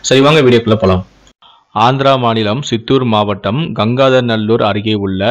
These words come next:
துர்புப்பள்ளி கிராமத்தை சேர்ந்தவர்தான் காயத்ரி, வயது பத்தொன்பது. சீதா மாக்குலா பள்ளியைச் சேர்ந்த டில்லி பாபு, வயது பத்தொன்பது. இவர்கள் இருவருமே ஒரே கல்லூரியில் படித்து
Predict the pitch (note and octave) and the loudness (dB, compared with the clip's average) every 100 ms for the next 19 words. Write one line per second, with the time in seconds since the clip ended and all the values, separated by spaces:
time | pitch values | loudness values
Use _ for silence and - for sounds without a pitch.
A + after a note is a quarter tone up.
0 | - - _ _ A#2 C3 C#3+ C3 B2+ A#2 | -4 -12 _ _ -2 -2 0 0 0 -2
1 | A2+ G#2 G#2 A2 G#2+ F#2+ G2 G2 F#2+ F#2+ | -2 -2 -2 -4 -4 -6 -6 -4 -4 -2
2 | F#2+ C#3 B2 G2+ G2 F#2 G#2 C3+ - G2+ | -2 -4 -4 -4 -4 -8 -8 -8 -6 -6
3 | G2+ F#2 F#2 F#2+ F#2 F2 B2+ A3 _ _ | -6 -8 -8 -8 -6 -4 -4 -6 _ _
4 | - _ _ - C3 C3+ C3+ C#3 A2 A2+ | -20 _ _ -4 -2 0 0 0 0 -2
5 | - G#2+ A2 A2 G2 G#2 G#2+ G2+ F#2+ F#2+ | -2 -2 -2 -2 -6 -4 -4 -4 -4 -2
6 | D#3 - G2+ G2+ G#2+ G2 F#2 F#2+ D#3+ - | -2 -4 -6 -2 -2 -2 -4 -2 -4 -2
7 | G2+ F#2+ F#2 F2+ F2+ F2 F2 - _ _ | -4 -4 -8 -12 -10 -10 -12 -18 _ _
8 | _ C#3 C#3 C3 B2 C#3 D#3+ A#2+ G#2+ A#2+ | _ 0 2 2 0 2 2 0 -2 -4
9 | A#2+ G#2+ B2+ C#3 A#2+ A#2 G#2+ G#2+ G#2+ F#2+ | -4 -2 0 0 -2 -2 -2 -4 -4 -6
10 | F#2+ G2 | -6 -4